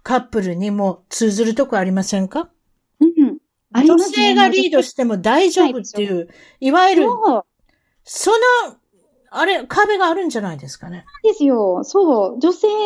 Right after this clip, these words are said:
Speaker 2: だってリードしてもいいし、だ-、案外ね、男性にアンケートとか聞くと、
Speaker 1: うん。アンケート取ったんですか？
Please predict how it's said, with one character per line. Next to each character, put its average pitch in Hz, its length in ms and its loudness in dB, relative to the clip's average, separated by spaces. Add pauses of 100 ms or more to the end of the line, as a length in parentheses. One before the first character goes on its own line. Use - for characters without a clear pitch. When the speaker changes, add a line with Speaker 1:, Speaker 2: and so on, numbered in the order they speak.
Speaker 2:
だ 403 100 2
っ - 20 -2 (260)
て 240 480 0
リ 269 140 4
ー - 20 -2
ド 247 80 0
し 247 80 -8
て - 80 -2
も 226 160 2
い 233 120 2
い 202 40 0
し、 214 160 0
だ-、 277 240 -2
案 320 140 6
外 330 140 6
ね、 302 120 6
男 294 240 4
性 294 180 2
に 262 380 0 (960)
ア 240 100 0
ン 226 60 2
ケ 214 100 0
ー 180 60 0
ト 160 140 -8
と - 100 -18
か - 260 -18 (160)
聞 - 140 -20
く 208 120 -2
と、 226 480 0 (140)
Speaker 1:
う - 20 -12
ん。 185 160 -8
ア 302 140 0
ン 330 40 -6
ケ 294 100 2
ー - 20 2
ト 208 80 -2
取 208 140 0
っ - 20 4
た 254 100 -4
ん - 40 -20
で 160 80 -14
す - 100 -14
か？ 233 200 -14